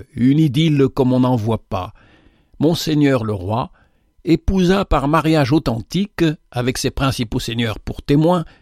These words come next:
une humble fille du village. La chose ne se passa point en grande pompe, comme l'avaient rêvé les femmes. Et certes, celle qui fut choisie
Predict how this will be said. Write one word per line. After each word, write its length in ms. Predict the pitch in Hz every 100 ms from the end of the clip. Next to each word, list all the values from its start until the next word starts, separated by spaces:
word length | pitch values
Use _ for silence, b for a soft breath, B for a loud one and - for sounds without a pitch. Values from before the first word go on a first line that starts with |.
| b b _ -
une 160 | 131 156
humble 320 | 180 139 127
fille 400 | - 156 156 127
du 140 | 131
village. 600 | 117 113 95 85 80 85 _ _ _ - _ _ _ _ _ _
La 160 | 156
chose 560 | 156 - 233 175 160 156 -
ne 120 | 156
se 100 | -
passa 340 | 165 170 - 135
point 300 | - 202 165
en 120 | 143
grande 320 | 139 139 143 -
pompe, 400 | 190 151 98 -
comme 200 | - 110
l'avaient 240 | 113 110 113
rêvé 340 | 113 104 110
les 140 | 98 98
femmes. 480 | - 98 92 90 - _ -
Et 120 | 135
certes, 500 | - 175 185 - 107 - B B
celle 240 | - - 139
qui 140 | 143
fut 160 | - 131
choisie 500 | - 127 120 190